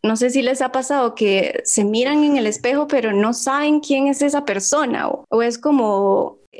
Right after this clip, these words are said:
el poder reconocernos frente al espejo y decir, "Es-, esa soy yo", y también decir, "¿Quién soy yo?", ¿no? Algo tan sencillo que al final va a nutrir también nuestra autoestima,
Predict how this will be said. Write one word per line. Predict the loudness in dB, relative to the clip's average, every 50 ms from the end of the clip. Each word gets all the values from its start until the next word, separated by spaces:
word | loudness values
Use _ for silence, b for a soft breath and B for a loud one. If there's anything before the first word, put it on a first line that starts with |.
| -20 -20 -20 _ _
el | -2 0 0 0 -2 0
poder | 2 4 4 4 4 4 2
reconocernos | 0 0 2 2 4 4 4 4 2 0 2 2 2 4 4 2 2 2 0
frente | 2 2 4 4 4 4 2
al | 2 4 4
espejo | 4 2 0 -4 _ _ 0 2 2 0 2 2 0 0 2 4
y | 4 4
decir, | 4 4 2 4 4 4 4 4
"Es-, | 2 0 -2 -4 -2 0
esa | 0 2 2 2 0
soy | 0 2 2 4 4 6
yo", | 6 6 4 4 4 2 -2 B B B B B B B B 0
y | 0 2 2
también | 2 2 2 4 4 4 6 4 4
decir, | 4 4 4 4 4 4 2 0 -2 0
"¿Quién | 2 4 4 4 4
soy | 2 0 2 0 0
yo?", | 0 0 0 2 2 0 2
¿no? | 2 2 2 2 2 0 -2 -4 -20 _ _
Algo | -4 0 2 2 2 2 0 0
tan | -2 2 4 4 4
sencillo | 6 6 4 6 4 4 4 4 4 4 4 2 2 2 2 0 B B B B B B B B B B B _
que | 0 2 2 4
al | 4 2 2
final | 4 4 6 6 4 4 2 2 2 4
va | 2 4
a | 4
nutrir | 4 4 2 2 0 0 2 2 2 2
también | 2 2 2 4 4 4 4
nuestra | 4 4 2 0 0 -2
autoestima, | -2 0 0 0 2 2 0 2 2 2 4 2 0 0 -4 -6